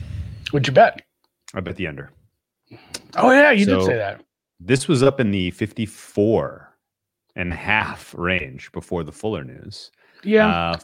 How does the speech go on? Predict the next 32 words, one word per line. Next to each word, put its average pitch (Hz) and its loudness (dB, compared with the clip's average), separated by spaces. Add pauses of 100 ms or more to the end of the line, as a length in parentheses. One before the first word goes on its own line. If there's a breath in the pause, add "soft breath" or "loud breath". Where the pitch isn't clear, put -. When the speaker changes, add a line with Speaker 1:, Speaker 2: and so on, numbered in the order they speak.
(100)
Speaker 2:
Fuller 120 4
news 117 4
comes 98 0
out. 85 0
That 87 -4
throws 92 -2
cold 90 -4
water 80 -2
on 76 -8
my, 73 -10
you 85 -8
know, 76 -10
Houston 80 -10
boner. 69 -12 (520)
Um, 82 -6 (160)
and 98 0 (640)
I 92 0
start 101 0
thinking 107 -2
through, 107 -2
okay, 107 0
wait, 113 2
what, 87 -4
is 107 2
Buckner 92 -2
gonna 82 -4
be 90 -4
back? - -4 (420)
Do 90 -2
a 85 -4
little 85 -2
digging. 82 -6